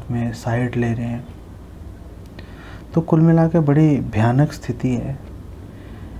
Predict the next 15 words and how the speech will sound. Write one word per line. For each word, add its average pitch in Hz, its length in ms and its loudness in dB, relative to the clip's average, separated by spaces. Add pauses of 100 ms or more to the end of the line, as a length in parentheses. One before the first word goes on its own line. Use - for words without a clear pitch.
(480)
एक 139 140 0
stock 131 480 2
market 135 420 2
की 135 140 2
तेज़ी 127 360 2
को 135 140 2
छोड़ 120 300 -2
के 135 200 0
बाकी 131 380 -2
सब 113 260 -4
जगह 135 200 0
problems 127 540 0
ही 143 60 -2
problems 127 520 -6
हैं। 123 200 -8